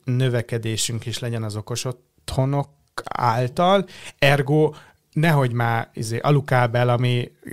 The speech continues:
egér meg rágat, meg mit tudom én, jöjjön az áram, de amúgy meg full csili-vili a lakásom. Tehát, hogy,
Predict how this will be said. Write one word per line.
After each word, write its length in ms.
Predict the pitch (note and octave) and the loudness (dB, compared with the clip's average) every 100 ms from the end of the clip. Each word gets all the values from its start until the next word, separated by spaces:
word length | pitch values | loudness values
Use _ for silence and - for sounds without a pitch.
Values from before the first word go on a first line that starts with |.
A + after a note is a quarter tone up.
| - | -2
egér 380 | D3 B2+ B2+ A#2 | 0 2 2 2
meg 220 | A#2+ A2+ | 0 0
rágat, 320 | A#2 A2+ G#2+ | -2 -2 -2
meg 140 | A#2 | -2
mit 160 | A#2+ B2 | -2 -2
tudom 200 | - A2+ | -2 -2
én, 100 | A#2+ | 0
jöjjön 320 | C3 B2+ A#2 | 2 2 0
az 140 | G#2+ A2+ | -2 -2
áram, 420 | A#2 C3 C#3+ D3 | 0 2 2 0
de 100 | B2+ | -2
amúgy 320 | B2 B2 B2 | 0 2 2
meg 200 | B2 A#2+ | 0 -2
full 260 | - C3 B2 | -4 0 0
csili-vili 500 | A#2+ A2+ A2 A2 A2 | 0 -4 -4 -4 -4
a 100 | A2 | -4
lakásom. 480 | A2 - A2 A2+ A#2 | -6 -6 -6 -6 -6
Tehát, 180 | C3 B2+ | -4 -2
hogy, 180 | C3+ | -4